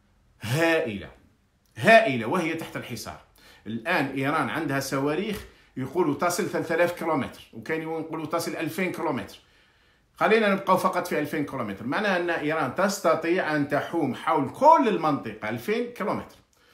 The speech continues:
لديها صواريخ ولديها جيش قوي وقوي جدا، خاصة الحرس الجمهوري، الحرس الثوري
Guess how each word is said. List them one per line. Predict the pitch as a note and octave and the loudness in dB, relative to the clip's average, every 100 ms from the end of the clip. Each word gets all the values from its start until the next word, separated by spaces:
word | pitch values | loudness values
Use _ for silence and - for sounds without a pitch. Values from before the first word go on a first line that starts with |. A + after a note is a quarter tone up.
| - _ _ _ | -20 _ _ _
لديها | A2 A2 G3 E3 | -6 0 2 2
صواريخ | - C#3 D3 E3+ B3 - - _ - | 2 0 0 -2 -4 -8 -12 _ -10
ولديها | B2 C#3 A3 F#3 D3 | -4 0 2 4 2
جيش | B2 C#3+ A3+ - - | 0 -2 -2 -4 -6
قوي | - D#3+ G3+ F3+ | 0 0 2 0
وقوي | B2+ B2+ F3 A#3 | -2 0 0 0
جدا، | A3+ G#3 D3 - - - _ _ _ _ | 0 -2 -4 -8 -12 -18 _ _ _ _
خاصة | - C#3+ - D3 E3 | -4 -2 -2 -4 -4
الحرس | C#3 F3 E3+ | -2 -2 -4
الجمهوري، | E3+ F3+ G#3 A3 A2 - - _ _ _ _ _ _ - | -4 -2 2 2 0 -6 -18 _ _ _ _ _ _ -4
الحرس | D3+ C#3 F3 E3+ D#3 | -2 2 2 2 -2
الثوري | B2+ B2 A#2+ A#3+ G3+ E2 | -2 -4 0 2 4 0